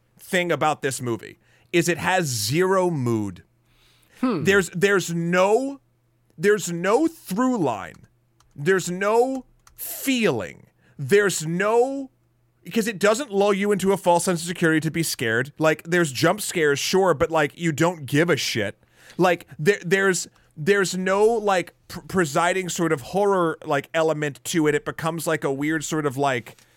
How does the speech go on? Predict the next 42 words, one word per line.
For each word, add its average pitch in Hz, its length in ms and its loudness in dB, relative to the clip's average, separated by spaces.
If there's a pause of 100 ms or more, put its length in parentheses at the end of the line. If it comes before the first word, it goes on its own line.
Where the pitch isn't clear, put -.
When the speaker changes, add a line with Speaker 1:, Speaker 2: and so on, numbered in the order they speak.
(180)
Speaker 1:
schlock 170 560 0
through, 180 260 0
like, 147 300 -2
possible 160 560 -2
mental 160 440 -2
illness 156 520 -2
and 151 200 -4
then, 147 280 -2
like, 143 360 0
a 143 80 -2
martial 135 460 0
arts 160 300 -2
film. 226 200 0
Like, 196 160 0 (160)
like, 208 200 2
there's, 226 240 2 (160)
there's 214 200 2
no, 240 460 0 (220)
it 202 120 -6
never 254 240 -2
feels 220 280 0
grounded, 185 320 2
even 269 240 -6
down 190 260 -2
to, 202 80 -2
like, 139 180 -2
set 165 240 -4
design. 104 340 -8
Like, 151 220 -2
the 165 120 0
house 170 520 0
where 160 160 -2
they 160 160 0
lived, 139 460 -2
where 147 160 2
the 139 80 -2
woman 147 420 -2
lives, 147 440 -2
the 131 80 -6
main 135 200 -6
Speaker 2:
Yeah. - 80 -12
Speaker 1:
character, 143 460 0